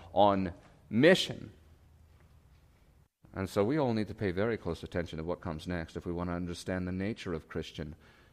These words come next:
mission. And spoiler alert, what comes next is the preaching of the gospel and the making of disciples. It is nothing less, and just as important for us in our context, it is also nothing more.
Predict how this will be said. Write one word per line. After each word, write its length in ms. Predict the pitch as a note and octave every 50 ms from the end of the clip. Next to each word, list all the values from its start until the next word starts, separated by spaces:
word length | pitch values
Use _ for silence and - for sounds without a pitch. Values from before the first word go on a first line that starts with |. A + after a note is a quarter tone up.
| - -
mission. 460 | F2 F2 E2+ E2 - - G#2 A2 A#2+
And 180 | G#2+ F#2+ G2+ -
spoiler 680 | - - - - - B2 C#3 D3 C#3+ C3+ A#2 G2 F#2
alert, 360 | F2 E2 E2 E2 D#2+ F2+ F#2 -
what 200 | - G2 G2 -
comes 300 | - G2+ F#2+ F#2+ F2 -
next 420 | F2+ E2+ E2 F2 F2 - - - F2
is 220 | E2 D#2+ D2+ -
the 180 | - D2+ D2 C#2
preaching 480 | - - D2+ D#2 D#2+ - - G2+ A2
of 80 | A#2 A#2+
the 80 | D3+
gospel 500 | C#3 A#2+ G2+ G2+ G#2+ - - - F3+ E3+ - _ - - - - - - - - - - - -
and 200 | - F2+ F#2 F2
the 200 | E2+ E2 D#2+ D2+
making 400 | D#2+ F2 G#2+ B2+ - C3+ C3 C3+
of 100 | C3+ B2+
disciples. 680 | C3+ B2 - - C#3 D#3+ F#3 - - - - - - - _ _ _ _ _ _ _ - - - - _ _ _ _ _ _ _ -
It 100 | G2+ F#2+
is 100 | F2+ F2
nothing 300 | F#2+ F2 E2 - E2+ E2
less, 480 | E2+ G2 A#2+ D#3 E3+ - - - - - _ _ - - _ _ _ _ _ _ _
and 160 | - C#3 B2 G2
just 220 | G2+ F#2+ - -
as 140 | G2+ F2 F#2
important 400 | F2+ F2+ - F#2+ F#2+ F2 F2+ E2+
for 120 | - F#2
us 200 | F#2+ F#2+ F2+ -
in 80 | G2 F#2
our 160 | G2+ A#2+ B2
context, 580 | - G#2+ G2 G2+ G2 - G#2 A2+ C3 - - -
it 160 | G#2 A#2 B2
is 180 | A#2 A2+ G2+
also 340 | A2 F#2 G2 F#2+ - A2 G#2
nothing 500 | F#2+ D#2+ D#2 D#2+ - E2 D#2+ D#2+ E2 E2
more. 380 | F2 G2+ A#2 C#3 C#3+ B2 F2+